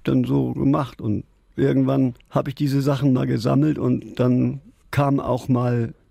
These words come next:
die Zeit, wo ich dann für Stadtmagazine gearbeitet hab. Und dann hat sich das entwickelt, dass ein Mensch in Kiel meinte, „Mensch, deine Geschichten, die sind so toll,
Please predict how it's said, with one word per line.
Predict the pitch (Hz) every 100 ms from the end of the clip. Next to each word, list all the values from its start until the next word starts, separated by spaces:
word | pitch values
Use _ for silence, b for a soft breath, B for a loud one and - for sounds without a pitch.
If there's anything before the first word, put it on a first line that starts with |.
| -
die | 117
Zeit, | - 135 131 -
wo | 127 131
ich | 117
dann | 123 120
für | 120
Stadtmagazine | - 135 151 151 143 - 156 156
gearbeitet | 139 - 131 135 139 -
hab. | 139 -
Und | 113
dann | 127 131 135
hat | 139
sich | - 123
das | - 123
entwickelt, | 104 123 139 135 123
dass | 123 120 - B B B B -
ein | 123 127
Mensch | 143 165
in | - 120
Kiel | - 139 151 156 b b -
meinte, | 139 147 135
„Mensch, | 127 135 -
deine | 131 135
Geschichten, | 131 - 156 143
die | 131
sind | 135 143
so | 147
toll, | 127 - 135 139